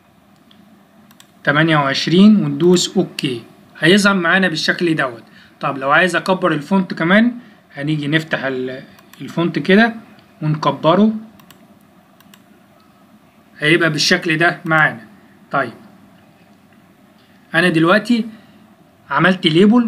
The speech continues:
ولونته، ولونت الكتابة وكبرت الفونت.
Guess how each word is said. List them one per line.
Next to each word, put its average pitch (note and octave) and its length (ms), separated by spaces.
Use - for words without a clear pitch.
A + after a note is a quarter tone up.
ولونته، F#3 800
ولونت F3+ 480
الكتابة G#3 640
وكبرت F3 580
الفونت. D#3 380